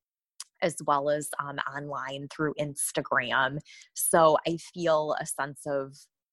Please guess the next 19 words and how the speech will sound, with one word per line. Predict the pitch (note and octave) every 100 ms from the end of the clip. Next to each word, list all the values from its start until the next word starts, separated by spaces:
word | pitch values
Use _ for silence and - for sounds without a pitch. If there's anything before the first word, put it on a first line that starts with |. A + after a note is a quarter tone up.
| _ -
community, | - G#3 F#3 F3 D#3 C3+ B2+ C3 C#3+ -
and | D#3
I | D3+ - -
feel | E3 D3+ C#3+
like | C#3+ C3 C3+ - - _ _ _ _ _ _ _
even | F#3+ G3+ F#3 E3
though | D#3 D3
I | C#3+
don't | C#3+ D3 D3 -
know | D3+ C#3+ C#3 C#3 C#3 - D#3
that | D3 C#3 C#3+
many | D#3+ C#3 C#3+ - -
people | D#3 - C#3+ C#3 C#3 - _ _ _ _ _ - -
for | F3+ D#3 D3
real | F#3+ F#3+ C#3+ D#3 G3+ G3
in | F#3 E3
my | D#3+ E3
day-to-day | E3 D#3+ D#3 D#3 E3
life | D3+ C#3+ C#3+ -